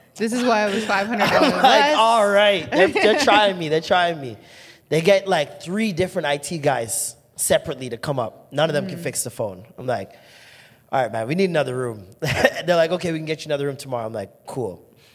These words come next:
Speaker 2: We go, we order food. I had to go downstairs to order the food
Speaker 1: Mm-hmm.
Speaker 2: and then come back up. And they bring us the food, whatever. Food's expensive in the hotel for s-, no reason at all. It was trash. <laughs>
Speaker 1: <laughs>
Speaker 2: And it was expensive.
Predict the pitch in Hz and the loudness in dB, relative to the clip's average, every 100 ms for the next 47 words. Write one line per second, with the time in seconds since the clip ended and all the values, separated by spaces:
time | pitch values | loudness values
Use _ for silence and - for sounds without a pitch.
0 | _ _ _ _ _ _ 131 147 147 127 | _ _ _ _ _ _ -6 -4 -4 -2
1 | 156 170 175 160 156 160 175 170 - 185 | 2 4 2 -2 -2 0 0 -4 -2 0
2 | 185 175 196 - 151 170 - - 190 208 | 0 -2 -8 -4 0 0 -2 0 2 2
3 | 190 190 180 160 160 143 147 139 131 - | 0 0 0 0 -2 -4 -2 -2 -6 -8
4 | 104 107 _ _ 208 202 175 127 139 135 | -10 -12 _ _ -12 -12 -6 -2 0 -2
5 | 135 165 151 143 - 127 - - - - | -2 -2 -2 -4 0 -2 -2 -20 -20 -20
6 | _ _ _ 135 139 139 160 160 151 151 | _ _ _ -4 -2 0 0 -2 -4 -6
7 | - 143 135 131 123 127 127 131 - _ | -4 -2 0 0 -2 -2 -6 -8 -20 _
8 | - 175 120 - - - - - 165 143 | -4 -4 -4 -6 -8 -10 -6 -4 -2 -4
9 | - 113 113 104 101 - 78 76 - 117 | -6 -10 -12 -10 -10 -12 -16 -18 -14 -10
10 | - - _ _ - 135 135 127 120 117 | -10 -12 _ _ -4 -2 -2 -4 -6 -8
11 | 104 107 131 123 - 135 85 - - - | -4 -4 -4 -6 -4 -6 -6 -16 -18 -20
12 | - 226 269 202 269 220 392 - 165 160 | -10 -2 2 6 6 4 -2 0 2 2
13 | 147 143 - 143 - 98 | 0 -6 -2 -2 -2 -10